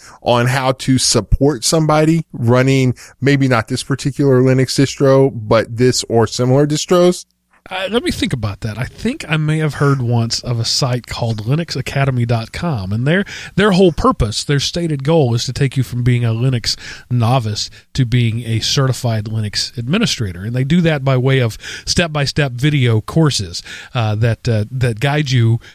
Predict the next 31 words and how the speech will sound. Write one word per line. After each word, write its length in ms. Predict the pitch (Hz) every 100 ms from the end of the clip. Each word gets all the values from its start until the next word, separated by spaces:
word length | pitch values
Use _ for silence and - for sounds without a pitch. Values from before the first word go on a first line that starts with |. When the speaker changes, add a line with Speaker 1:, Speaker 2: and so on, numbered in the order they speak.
| _
Speaker 2:
in, 180 | 120 113
in 140 | 120
a 40 | 120
visual 380 | 110 151 151 135
format, 760 | - 131 120 117 110 110 -
uh, 320 | 120 107 104 117
from 420 | - 131 123 123
one 180 | 131 139
step 300 | - 135 120
to 140 | 131
another. 280 | 127 135 123
But 140 | 120
it's 140 | 175 -
not 180 | 233 170
just 260 | 208 -
videos. 360 | 175 240 135 127
They 100 | 135
also 280 | 147 151 131
have 240 | 131 120 - - -
study 340 | - 160 156
guides 460 | 143 135 131 131 135
that 100 | 120
go 180 | 127
along 260 | 117 110 110
with 160 | 147 147
it, 180 | 143 - - -
and 160 | 123
this 180 | 117 -
amazing 400 | 127 131 143 131
lab 320 | 113 131 143
environment 600 | 139 135 127 123 123 120